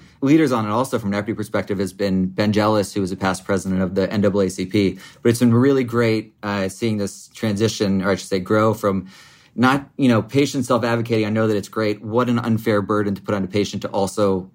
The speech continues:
in addition to managing their own care, have to self-advocate for policy reform.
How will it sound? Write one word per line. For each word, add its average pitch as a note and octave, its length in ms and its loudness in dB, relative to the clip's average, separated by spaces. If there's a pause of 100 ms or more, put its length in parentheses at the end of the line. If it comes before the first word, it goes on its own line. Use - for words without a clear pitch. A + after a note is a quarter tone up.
in G#2+ 120 -2
addition G#2 340 0
to G#2 100 -2
managing G2+ 400 2
their G2 160 2
own G2+ 180 2
care, F#2+ 460 0
have G2 200 -4
to F#2 140 -2
self-advocate F#2+ 720 -2
for F2+ 80 -6
policy A2 360 0
reform. D3 440 -2